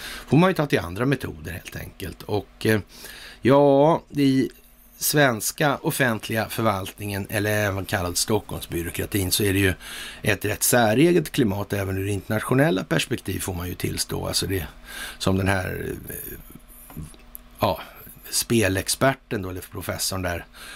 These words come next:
när det gällde fotbollskorruption, sa då liksom att nu har de här jävla Stockholmsbyråkraterna, de har ju hållit på i trehundrafemtio år alltså.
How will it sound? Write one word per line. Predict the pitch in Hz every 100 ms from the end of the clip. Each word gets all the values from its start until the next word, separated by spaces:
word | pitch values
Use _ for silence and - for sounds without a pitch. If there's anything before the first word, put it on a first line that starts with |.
| - -
när | -
det | 98
gällde | 98 92
fotbollskorruption, | - 113 87 - 85 85 - 101 98 98 - 139 143 120 87
sa | - - -
då | 82
liksom | 82 - 98
att | 87
nu | 107
har | 104 95
de | 92
här | 92
jävla | 95 85 87
Stockholmsbyråkraterna, | - 90 90 87 98 90 - 92 82 95
de | 98 98
har |
ju | 95 - - -
hållit | - 104 104 101 -
på | - 98 107
i |
trehundrafemtio | 95 104 95 92 90 - 98 87 - 101 -
år | 185 208 - - -
alltså. | - -